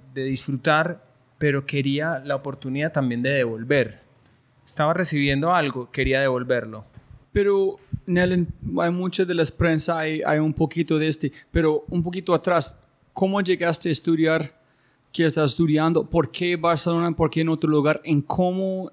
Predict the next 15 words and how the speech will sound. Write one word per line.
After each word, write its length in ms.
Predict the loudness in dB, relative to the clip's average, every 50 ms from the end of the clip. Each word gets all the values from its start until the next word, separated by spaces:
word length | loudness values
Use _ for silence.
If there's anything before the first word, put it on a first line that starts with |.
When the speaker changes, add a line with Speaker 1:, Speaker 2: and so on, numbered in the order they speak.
| -2
Speaker 2:
empezaste 680 | 0 0 2 2 2 0 0 2 0 0 0 0 0 0
a 40 | 0
encontrar 340 | 0 0 0 -2 0 0
este 200 | -2 0 0 -2
propósito 640 | 0 0 0 2 2 0 2 0 -2 0 0 0 0 -2 -12 -20 -20 _ _ -4
de 440 | -2 0 0 0 -2 -2 -4 -4 -6
tú 160 | -8 -10 -6
queriste 580 | -4 -4 -4 -2 -4 -6 -4 -4 -4 -4 -6 -10
devolver 640 | -12 -8 -2 0 2 2 2 2 2 2 2 2 2
un 200 | 2 2 2 2
poquito 340 | 0 -2 -4 -6 -4 -4 0
de 80 | 2 2
inspiración 600 | 2 2 4 4 4 4 4 2 0 0 2 2
e 40 |
información? 640 | 0 0 0 -2 0 0 0 2 2 0 0 0 -4